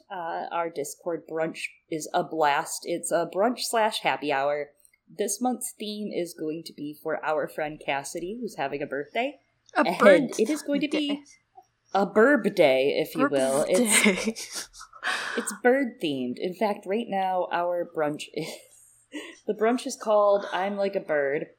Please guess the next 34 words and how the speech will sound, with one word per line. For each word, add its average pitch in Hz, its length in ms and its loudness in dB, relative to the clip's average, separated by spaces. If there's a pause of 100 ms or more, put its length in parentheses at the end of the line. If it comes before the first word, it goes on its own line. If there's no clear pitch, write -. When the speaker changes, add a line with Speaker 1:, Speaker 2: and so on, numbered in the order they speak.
(280)
Speaker 2:
Ah. 220 440 -2
Speaker 1:
in 185 120 -4
honor 214 360 6
of 220 140 4
Cassidy. 160 540 -2
I 170 80 0
thought 185 240 -4
that 185 140 -4
was 175 120 -4
a - 60 -10
good 165 160 -4
name 151 320 -8
to - 120 -8
Speaker 2:
Aunt 247 200 6
Speaker 1:
name 254 80 -8
it. 170 40 -2
Speaker 2:
Nelly 226 220 4
Speaker 1:
Yes. 214 160 -2
Speaker 2:
Furtado. 214 720 0 (920)
Speaker 1:
Yeah, 240 580 -4
and 202 440 0 (800)
I 202 40 -12
don't 240 140 -4
know, 240 140 2
it's, - 200 -4
it's 214 180 -2
a 233 40 -6
fun 240 240 -2
time. 208 260 -4
We've 196 160 -4
been 214 140 -4
doing 220 260 -2
this 214 180 -6
thing. 196 360 -6